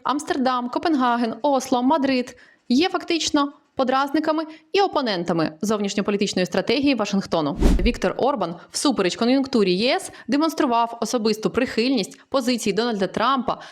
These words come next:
та республіканської партії в процесі передвиборчої боротьби, за якої вирішувалося буквально питання життя і смерті для діючого президента С Ш А. Таким чином, особисто Віктор Орбан є довіреною особою як президента С Ш А, так і адміністрації Білого Дому.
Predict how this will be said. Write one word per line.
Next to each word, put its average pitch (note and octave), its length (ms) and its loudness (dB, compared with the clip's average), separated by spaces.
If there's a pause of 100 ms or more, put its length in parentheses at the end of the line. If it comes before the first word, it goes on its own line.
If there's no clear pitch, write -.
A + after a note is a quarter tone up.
та D#4 100 0
республіканської C#4 760 0
партії B3+ 600 0 (380)
в - 80 -20
процесі C4 480 0
передвиборчої G3 640 0
боротьби, A3 460 2 (200)
за G#3 140 2
якої A#3+ 500 0
вирішувалося B3 680 0
буквально G#3 500 -2
питання F#3+ 400 -2
життя G3 300 -2
і F#3 60 -2
смерті C4+ 460 0 (160)
для C#4 160 0
діючого C4+ 420 0
президента F#3 500 0
С - 120 -4
Ш - 160 0
А. D#3+ 160 -2 (260)
Таким C4+ 240 2
чином, E4 340 0 (160)
особисто C#4 480 0
Віктор B3 460 -2
Орбан F3+ 340 -2
є F#3+ 100 2
довіреною F#3 460 0
особою E3+ 460 0
як A#3 200 -2
президента D#4 400 0
С D4+ 120 -2
Ш D4 140 0
А, C#4 160 -2 (160)
так F4+ 180 -2
і - 20 2
адміністрації B3 680 0
Білого E3 360 2
Дому. D3 460 -2